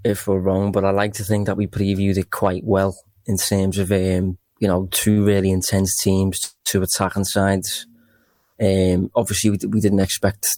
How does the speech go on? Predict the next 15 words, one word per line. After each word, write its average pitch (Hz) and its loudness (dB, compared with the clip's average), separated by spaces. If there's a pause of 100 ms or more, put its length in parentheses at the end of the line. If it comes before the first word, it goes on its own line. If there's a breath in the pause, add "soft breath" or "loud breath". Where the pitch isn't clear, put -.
(160)
seven 95 0
goals, 92 0 (960 soft breath)
but 101 2
I - -2
think 110 0
we, 104 0 (220)
I 107 -6
think 113 0
we 113 4
actually 107 -2
predicted 98 -2
two 104 2
one, 101 2
maybe, 107 2
Dave. 107 0